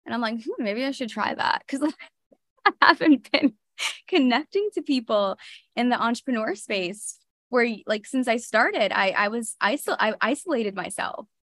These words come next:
I wonder if, I'm sure people relate to this, but I, I just, even in my mentorships, I just felt like no one, I, I'm like, "No one really wants to talk to me." I kind of just assumed that I intimidated people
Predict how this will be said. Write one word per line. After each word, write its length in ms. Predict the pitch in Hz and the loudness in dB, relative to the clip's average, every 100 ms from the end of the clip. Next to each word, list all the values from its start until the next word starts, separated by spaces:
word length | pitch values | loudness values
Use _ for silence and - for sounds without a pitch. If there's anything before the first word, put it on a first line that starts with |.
| _ _ _ _ _ - | _ _ _ _ _ -4
I 80 | 226 | 0
wonder 240 | 247 359 453 | 2 2 0
if, 80 | 349 - | -4 0
I'm 200 | 233 254 | 2 2
sure 280 | - 254 240 | 0 -4 -4
people 320 | 226 214 202 | -6 -6 -4
relate 320 | 190 185 196 | -2 -4 -4
to 80 | 247 | -2
this, 240 | 285 302 - | 0 -2 -4
but 140 | 233 - | -6 -2
I, 220 | 208 208 - | -2 -2 -4
I 200 | 208 202 | -4 -4
just, 240 | 208 208 - | -6 -12 -6
even 200 | 233 247 | -4 0
in 40 | |
my 100 | 240 | 0
mentorships, 580 | 233 247 277 247 196 185 - | 0 -2 -2 -2 -2 -4 -2
I 120 | 208 | -4
just 180 | 208 226 | -4 -4
felt 140 | 208 | -2
like 100 | 208 | -2
no 240 | 208 202 208 | -4 -2 -2
one, 260 | 202 202 | -2 -4
I, 220 | 196 190 | -2 -2
I'm 180 | 175 190 | -2 -4
like, 160 | 190 190 | -6 -4
"No 140 | 196 | -2
one 120 | 202 | -2
really 200 | 202 196 | 0 0
wants 220 | 196 185 - | 0 -4 -8
to 80 | 190 | -8
talk 280 | 202 185 - | -6 -6 -8
to 80 | |
me." 420 | 202 185 185 185 185 - _ _ | -8 -6 -6 -8 -10 -18 _ _
I 300 | 190 185 180 180 | 0 2 2 -4
kind 240 | 214 196 | -6 -2
of 80 | 190 | -2
just 220 | 190 196 | -4 -8
assumed 800 | 214 208 - 220 202 196 196 196 | -10 -10 -8 -4 -4 -4 -4 -2
that 380 | 190 185 180 175 - - _ _ _ - | 2 2 0 -4 -10 -20 _ _ _ 0
I 220 | 180 185 | 4 4
intimidated 800 | 185 190 175 202 202 190 185 180 | 0 -6 -8 -8 -4 -4 -6 -8
people 640 | 202 190 185 185 185 | -10 -4 0 0 0